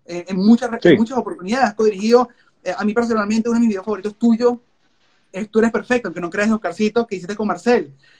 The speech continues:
Speaker 1: Eh,
Speaker 2: Sí, claro.
Speaker 1: y has codirigido también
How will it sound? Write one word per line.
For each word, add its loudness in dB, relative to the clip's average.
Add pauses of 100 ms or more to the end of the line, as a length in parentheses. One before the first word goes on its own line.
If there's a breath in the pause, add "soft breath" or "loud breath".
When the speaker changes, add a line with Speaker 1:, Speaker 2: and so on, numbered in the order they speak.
(200)
Speaker 1:
Eh, -4
Speaker 2:
Sí, 6
claro. 0 (640)
Speaker 1:
y 6
has 4
codirigido 2
también -4